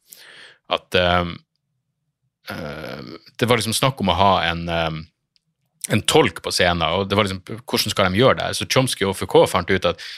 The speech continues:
vi, vi trør en tur, vi, vi går oss en runde, og så prøver vi å kommunisere, og så ser vi hvordan det går. Og da fant de ut at, hei, vi forstår hverandre selv om vi snakker forskjellige språk. Og Chomsky sa i ettertid at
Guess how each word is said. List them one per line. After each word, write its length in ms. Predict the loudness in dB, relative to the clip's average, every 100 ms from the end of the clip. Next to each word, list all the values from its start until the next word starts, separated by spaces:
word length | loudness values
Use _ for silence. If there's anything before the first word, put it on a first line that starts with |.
| 0
vi, 280 | 4 4 4
vi 160 | 0 2
trør 280 | 4 4
en 120 | 4 0
tur, 240 | -2 -2 -4
vi, 80 | -6
vi 240 | -2 2
går 200 | 4 4
oss 100 | 4
en 140 | 0 0
runde, 340 | 0 0 -2 -6 -20 -20 -20 -18 -2
og 140 | 0
så 160 | 0 0
prøver 220 | 2 4
vi 100 | 2
å 80 | 0
kommunisere, 560 | -2 -4 0 2 2 0
og 80 |
så 80 | -6
ser 180 | -2 -2
vi 60 | -2
hvordan 220 | -8 -8
det 100 | -4
går. 200 | -2 2
Og 60 |
da 120 | 4 4
fant 240 | 0 -4
de 100 | -6
ut 120 | -6
at, 80 | 0
hei, 100 | 0
vi 160 | 0 -2
forstår 300 | -2 0 0
hverandre 300 | -2 -4 -4
selv 200 | -4 -4
om 40 |
vi 120 | -6
snakker 200 | -8 -10
forskjellige 400 | -8 -6 -4 0
språk. 340 | 4 4 2 -10 _ _ -20 -20 _ _ _ _ _ _ _
Og 80 | 0
Chomsky 320 | 2 2 2 2
sa 160 | 4 4
i 80 |
ettertid 400 | 2 -2 0 2
at 240 | 2 0